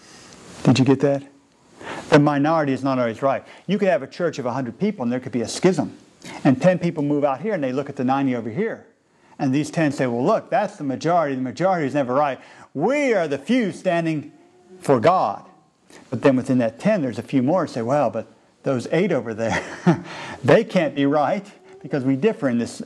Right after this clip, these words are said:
area right here." And so we separate from them and we are the minority, therefore we must be right.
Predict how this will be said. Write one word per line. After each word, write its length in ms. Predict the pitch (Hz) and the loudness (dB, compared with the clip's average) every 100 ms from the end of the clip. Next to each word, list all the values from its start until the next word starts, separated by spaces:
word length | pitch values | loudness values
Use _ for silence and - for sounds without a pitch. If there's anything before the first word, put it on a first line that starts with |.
| - | -4
area 280 | 151 123 123 | 0 0 0
right 180 | 123 123 | 0 -2
here." 280 | 202 127 - _ _ - - - - | -4 -6 -8 _ _ -20 -18 -12 0
And 140 | 143 | 0
so 200 | - 156 | 4 2
we 240 | 139 156 208 | 4 2 0
separate 500 | 208 190 170 165 160 | 0 -2 0 -6 -4
from 160 | 151 | -4
them 260 | 156 156 139 | 0 0 0
and 160 | 123 131 | 0 0
we 140 | 165 | 2
are 140 | 151 | 0
the 80 | 135 | -2
minority, 540 | 123 120 143 147 123 120 | -4 -2 0 0 -2 -4
therefore 400 | 123 120 127 110 | -6 -4 -6 -6
we 120 | 104 | -6
must 360 | 104 101 - | -8 -10 -10
be 100 | 104 | -8
right. 300 | 101 110 110 | 0 2 2